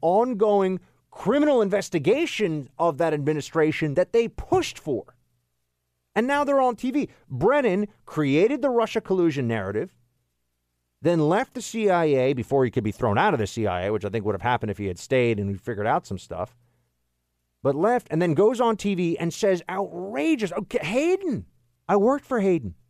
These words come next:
I don't know what's happened to that guy. Mike Hayden has lost his mind. But they go out now on T V and they use the additional credibility they have for former C I A director, former N S A director, or former, you know, whatever, to hammer the president.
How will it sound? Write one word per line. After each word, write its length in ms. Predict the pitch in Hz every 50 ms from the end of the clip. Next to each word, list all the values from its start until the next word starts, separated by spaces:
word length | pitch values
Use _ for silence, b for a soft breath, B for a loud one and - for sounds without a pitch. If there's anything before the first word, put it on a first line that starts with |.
| _ _ -
I 40 | 214
don't 80 | 247
know 60 | 240 214
what's 280 | 196 226 254 247 -
happened 340 | - - 262 277 - 226 202
to 80 | 175 151
that 100 | 123 -
guy. 140 | 127 120
Mike 260 | 123 147 196 247 - -
Hayden 240 | 175 190 208 202
has 160 | 233 226 - 147
lost 260 | 143 143 143 139 -
his 140 | 202 170 185
mind. 380 | 240 269 294 294 254 123 - _ _ _ _ _ _ _ _ _ _ _ _ _ _ _ _ _ _ _ -
But 140 | 190 196 -
they 100 | 208 185
go 300 | 151 190 226 254 254 240
out 180 | 226 233 220
now 180 | 208 208 202 196
on 180 | 196 190 185
T 220 | - - - 185 190
V 300 | 185 233 247 240 226 208
and 220 | - 170 170 175
they 100 | 180 175
use 460 | 170 165 151 185 240 269 285 285 226
the 160 | 165 175 165 151
additional 400 | 131 - 220 226 - - 196 -
credibility 560 | - 180 160 156 139 127 165 196 214 220 208
they 160 | 170 143 131
have 240 | 131 135 135 156 -
for 100 | 117 95
former 380 | - - - 107 117 135 151
C 180 | 143 - 143 156
I 140 | 156 160 175
A 100 | 196 196
director, 400 | 156 147 139 143 - - 147 143
former 420 | - - 104 117 123 139 143 143
N 120 | 151 156 151
S 160 | 147 - 170
A 100 | 180 180
director, 380 | 156 160 151 147 - 143 139
or 60 | 113 92
former, 380 | - - 123 127 127 123 120
you 60 | 117
know, 80 | 117 104
whatever, 460 | 104 117 123 156 196 175 131 120 120 _ _ _ _ _ _ _ _ _ _ _ _ _ _ _ _ _ _ _ -
to 120 | 175 180
hammer 460 | 147 123 131 180 226 262 277 269 247
the 100 | 185 151
president. 540 | 143 - - 117 98 87 87 87 78 - -